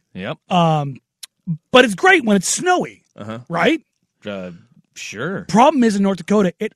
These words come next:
Speaker 2: doesn't snow that much. It, what happens is, like, right now,
Speaker 1: Uh-huh.
Speaker 2: it snows. And then it doesn't snow for three months, and it just freezes over. Everything is just a giant block of ice.
Speaker 1: Really?
Speaker 2: Oh, yeah, no.
Speaker 1: That sounds miserable.
Speaker 2: It's, oh, it's m-,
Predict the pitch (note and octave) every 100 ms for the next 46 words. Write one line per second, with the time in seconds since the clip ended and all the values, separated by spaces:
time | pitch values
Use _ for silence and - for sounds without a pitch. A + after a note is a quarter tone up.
0 | E3 A3+ C#4+ D4 - - G3+ B3 A#3 G3
1 | G3+ G#3 - F#3 F3+ E3 C#4 F3+ D#3+ D#3+
2 | C#3 - D3+ D#3+ D#3+ C4+ F3 A#2 G#2 G2+
3 | G2+ _ A3 G3+ - F#4 E4 - - -
4 | - _ _ _ _ _ _ - B3 B3
5 | C#4+ B3+ A#3 A3 - C4+ C4 G3+ F3+ G3
6 | E3 G3 F#3+ E3 E3 B2+ - F3+ D3 F3
7 | - - - G3+ G#3+ G#3+ G3 F#3 E3+ D3+
8 | C3 A2+ _ _ _ _ _ A3 A3+ A#3+
9 | A#3 G#3+ G3 F#3 D3+ D3 E3+ E3 D#3 B2+
10 | C3+ C#3+ C3+ A2+ A2+ _ - - - _
11 | A#2+ F3 C#3+ F#2+ _ _ A3 G#3+ F#3 C3+
12 | D3+ C3+ - F#2+ E2+ F2+ E2+ F3+ A3+ -
13 | C4 A#3+ G3+ D#3+ F3+ G3